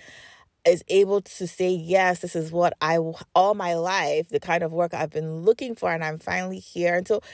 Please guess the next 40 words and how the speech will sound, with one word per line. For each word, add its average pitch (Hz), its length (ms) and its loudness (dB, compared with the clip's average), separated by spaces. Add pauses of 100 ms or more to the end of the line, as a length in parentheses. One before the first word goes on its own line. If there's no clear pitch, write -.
(120)
these - 160 -4
are - 40 6
the 202 120 0
kind 190 240 0
of 175 80 0
women 175 240 0
I 156 160 -2
deal 202 420 0
with, 160 200 0 (120)
but 170 240 2 (480)
on 220 120 2
the 226 180 0
outside, 208 720 0
they 180 180 0
look 190 320 -4
very 180 360 2
confident, 165 920 -6
but 185 80 -2
I 185 80 2
have 208 300 -4
the 170 100 -2
privilege 175 600 0
of 160 160 -4
seeing 175 600 -8 (500)
how 226 360 4
their 175 220 4
minds 190 440 -4
work. 175 640 0
And 165 220 0
I 165 160 -4
know 180 380 0
that 170 280 -2
many 175 520 -2
of 160 120 0
them 160 200 -2
struggle 147 440 -2
with 143 120 -6
this 143 160 -6
perfectionism 151 840 -10
issue. 160 540 -10